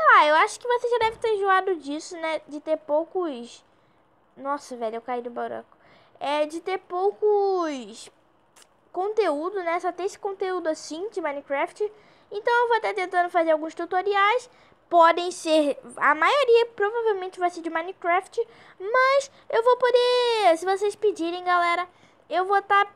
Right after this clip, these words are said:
fazendo outros tutoriais de outros jogos. Exemplo, ahn, como, sei lá, vamos supor que um jogo de luta,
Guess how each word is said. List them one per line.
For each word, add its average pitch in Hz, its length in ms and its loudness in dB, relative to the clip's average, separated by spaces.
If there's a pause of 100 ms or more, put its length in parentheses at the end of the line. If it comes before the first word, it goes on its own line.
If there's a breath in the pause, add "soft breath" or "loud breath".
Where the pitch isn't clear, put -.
(180)
fazendo 359 500 0
outros 440 380 2
tutoriais 330 560 2
de 311 80 -4
outros 381 340 -2
jogos. 294 540 2 (240 loud breath)
Exemplo, 359 720 0
ahn, 302 800 0 (960)
como, 339 320 2
sei 392 160 0
lá, 294 160 4
vamos 262 300 -10
supor 302 500 -2
que 294 220 -8
um 302 80 -6
jogo 330 240 0
de 330 120 -2
luta, 370 560 -2